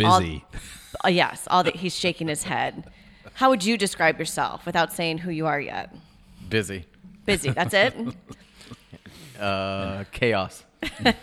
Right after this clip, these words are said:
Speaker 3: No.
Speaker 1: We have, uh, Mister Josh, also known as Janitor Josh, also known as Josh Thompson, also
Speaker 2: How ma-,
Speaker 1: known
Speaker 2: how many, how many
Speaker 1: as
Speaker 2: titles do you have?
Speaker 1: dad and
Speaker 3: A lot.
Speaker 1: brother and son and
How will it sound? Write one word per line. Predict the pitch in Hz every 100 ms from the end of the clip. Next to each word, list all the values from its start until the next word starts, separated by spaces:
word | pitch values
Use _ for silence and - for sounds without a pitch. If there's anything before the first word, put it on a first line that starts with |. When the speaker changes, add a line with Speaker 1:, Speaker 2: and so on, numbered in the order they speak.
| 226 - - 226 _ - -
Speaker 3:
No. | 185 165
Speaker 1:
We | 240
have, | 233 196 165
uh, | 170 160
Mister | 175 180 302
Josh, | 220 151 294 - - - -
also | 170 - 180 170 165 -
known | 175 165 165
as | 160 160 160
Janitor | - 160 156 147
Josh, | 139 82 262 - - - - - - -
also | 160 - 170 160 151
known | 165 156 156 -
as | 147 147 147 151
Josh | - 147 -
Thompson, | - 165 143 - 143 110 170 294 - - - - - _ _ _ _ -
also | - 117
Speaker 2:
How | 170
ma-, |
Speaker 1:
known | 160
Speaker 2:
how | 139
many, | 120 110
how | 127
many | 120
Speaker 1:
as |
Speaker 2:
titles | 113 123 113
do | -
you | 95
have? | 90 147 80 -
Speaker 1:
dad | 170 160 147 143 143 156 170
and | 156 131 127 143
Speaker 3:
A | 98
lot. |
Speaker 1:
brother | 165 165 160 156 156 160
and | 165 160 143 151 170 -
son | - 196 180 170 156 151 165 180
and | 170 143 143 185